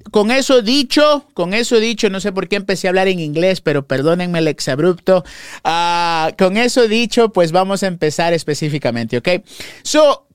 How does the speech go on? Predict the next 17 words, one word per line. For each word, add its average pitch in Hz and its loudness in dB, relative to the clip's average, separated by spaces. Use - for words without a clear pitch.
¿qué 349 0
es 359 2
lo 359 2
que 277 0
sucede 262 0
cuando 196 -2
estas 220 -2
llamadas 190 -2
de 190 -4
teléfono 175 -4
entran 175 -2
y 277 0
nuestros 202 -2
seniors 214 -2
agarran 185 -2
la 175 -2
conversación? 139 -2